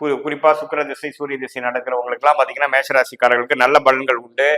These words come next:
டிசம்பர் மூணுல ஒரு தடவை, டிசம்பர் பதினாறு. So, செகண்ட் ஹாஃப்ல இருந்தே ஒரு நல்ல விஷயங்கள், முதல், முதல் ஃபர்ஸ்ட் வீக்ல இருந்து கொஞ்சம் சில பெனிஃபிட்ஸ் சுக்கிரன் கொடுக்க ஆரம்பிச்சிருவாரு. சுக்கிரன் பாத்தீங்கன்னா,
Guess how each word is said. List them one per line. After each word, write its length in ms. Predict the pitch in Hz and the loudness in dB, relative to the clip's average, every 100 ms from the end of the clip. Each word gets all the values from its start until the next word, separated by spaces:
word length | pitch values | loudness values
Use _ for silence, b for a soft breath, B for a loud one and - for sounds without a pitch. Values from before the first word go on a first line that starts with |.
| - _ _ _ _ _ 123 | -4 _ _ _ _ _ -8
டிசம்பர் 380 | 139 151 147 | -6 0 0
மூணுல 400 | 135 139 147 139 | 0 -2 2 4
ஒரு 120 | 135 131 | 4 2
தடவை, 200 | 147 151 | 2 2
டிசம்பர் 320 | 151 147 135 | -2 -2 0
பதினாறு. 400 | 131 123 127 120 | -2 2 2 2
So, 140 | 147 - 143 | -2 0 2
செகண்ட் 240 | 151 170 | 2 4
ஹாஃப்ல 200 | 165 156 | 4 4
இருந்தே 160 | 151 156 | -2 0
ஒரு 200 | 170 147 | 0 2
நல்ல 200 | 143 147 | 0 0
விஷயங்கள், 360 | 151 - 143 165 | -2 -8 -8 0
முதல், 320 | 143 151 160 | 0 0 -4
முதல் 340 | 147 139 156 165 156 _ _ _ _ _ _ _ | -2 -2 -2 -4 -8 _ _ _ _ _ _ _
ஃபர்ஸ்ட் 400 | 139 143 - - | 2 2 -2 -4
வீக்ல 220 | 185 170 | -4 -2
இருந்து 240 | 156 160 196 | -6 -6 -6
கொஞ்சம் 200 | 151 131 | -8 -6
சில 200 | 135 131 | -4 -2
பெனிஃபிட்ஸ் 520 | 131 147 143 135 180 | -4 -6 -10 -12 -14
சுக்கிரன் 380 | 165 139 151 - | -14 -4 -4 -2
கொடுக்க 240 | 143 143 | -4 -2
ஆரம்பிச்சிருவாரு. 500 | 127 - 120 113 120 151 - _ _ _ _ _ _ | -2 -2 2 4 4 2 -2 _ _ _ _ _ _
சுக்கிரன் 340 | 190 190 247 214 | -4 4 4 6
பாத்தீங்கன்னா, 320 | 202 196 | 4 4